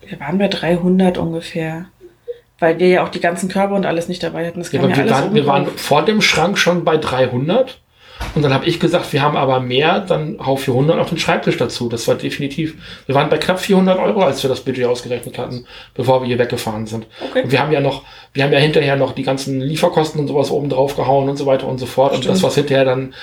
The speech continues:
Speaker 2: da kamen ja, die Gutscheine kamen noch runter, da kommen wir dann gleich nochmal zu und so weiter und so fort. Und die fehlende Mehrwertsteuer und so. Also, äh, wir waren schon, das, was hinterher noch dazu kam, das war ja Kleckerkram.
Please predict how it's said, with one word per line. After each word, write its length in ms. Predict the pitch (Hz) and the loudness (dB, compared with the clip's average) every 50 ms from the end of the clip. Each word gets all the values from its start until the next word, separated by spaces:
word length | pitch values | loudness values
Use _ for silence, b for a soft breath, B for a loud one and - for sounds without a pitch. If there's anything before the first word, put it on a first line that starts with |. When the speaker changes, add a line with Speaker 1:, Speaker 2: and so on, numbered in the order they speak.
| B B | B B
Speaker 2:
da 80 | - 123 | -6 -4
kamen 240 | - 143 143 143 139 | -2 0 0 2 0
ja, 60 | 131 | 0
die 160 | - - - | -2 -6 -4
Gutscheine 420 | - 175 180 - 175 160 160 170 | 0 0 2 4 4 4 4 2
kamen 260 | - - 147 156 147 147 | 2 2 2 2 2 2
noch 160 | 147 139 143 | 0 2 2
runter, 220 | 156 147 147 147 | 2 2 4 4
da 80 | 143 139 | 2 2
kommen 180 | 135 143 139 | 2 2 0
wir 60 | 139 135 | 2 2
dann 100 | 135 131 | 2 2
gleich 220 | 135 127 123 - | 2 0 0 0
nochmal 280 | 139 117 123 131 127 123 | -4 -2 0 0 0 0
zu 160 | - - 135 | -2 -2 -2
und 100 | 139 139 | -2 -2
so 100 | 143 131 | 0 2
weiter 220 | 131 131 127 - | 2 2 2 0
und 120 | - 135 - | -4 -4 -6
so 80 | 120 | -8
fort. 200 | - - - - | -4 -4 -4 -4
Und 120 | 135 127 123 | -4 -6 -6
die 60 | 120 | -8
fehlende 300 | - 127 131 127 127 127 | -6 -4 -4 -4 -2 0
Mehrwertsteuer 600 | 131 139 139 143 139 - - - - 131 135 131 | 0 2 2 0 0 -2 -4 -2 0 0 0 0
und 120 | 131 131 131 | -2 -4 -4
so. 240 | 135 131 127 123 B B B B B B B B | -6 -6 -6 -8 B B B B B B B B
Also, 300 | - 123 117 127 120 123 B B B B B | -2 2 2 2 0 0 B B B B B
äh, 140 | 143 135 127 | 0 2 2
wir 140 | 127 131 117 | 2 2 2
waren 220 | - 120 139 180 185 | 2 2 2 2 2
schon, 520 | - - 147 160 175 175 160 156 - - - _ _ _ _ _ _ _ _ _ _ _ - 147 - - - - - - - | 2 2 2 2 2 2 -2 -4 -6 -10 -16 _ _ _ _ _ _ _ _ _ _ _ -14 -14 -14 -14 -16 -20 -20 -10 -8
das, 120 | - - - | -6 -2 0
was 100 | 139 139 | 2 2
hinterher 240 | 160 156 - 131 131 | 2 2 4 2 2
noch 140 | - 127 - | 2 0 -2
dazu 260 | 117 - - 165 156 | -4 -2 -2 0 0
kam, 140 | 135 120 120 | 0 0 -2
das 120 | 120 - | -2 -2
war 80 | 123 117 | -2 -2
ja 60 | 117 | -2
Kleckerkram. 640 | - - - 120 113 107 - - - - 113 - | -2 -4 -4 -4 -8 -8 -10 -12 -12 -12 -14 -16